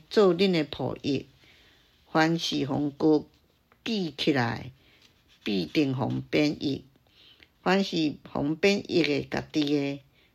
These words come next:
必被，一定被高举。咱来听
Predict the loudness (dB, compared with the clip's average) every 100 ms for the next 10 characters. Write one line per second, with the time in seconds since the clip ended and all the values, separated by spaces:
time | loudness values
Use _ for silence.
0 | _ -8 -4 -4 -6 -2 0 0 -4 -8
1 | -14 _ _ _ -6 0 2 0 -2 -4
2 | -6 -10 -4 0 0 -2 -4 -4 -6 -14
3 | _ _ _ _ _ _ _ _ _ _
4 | _ _ _ _ _ -4 0 2 2 2
5 | 0 0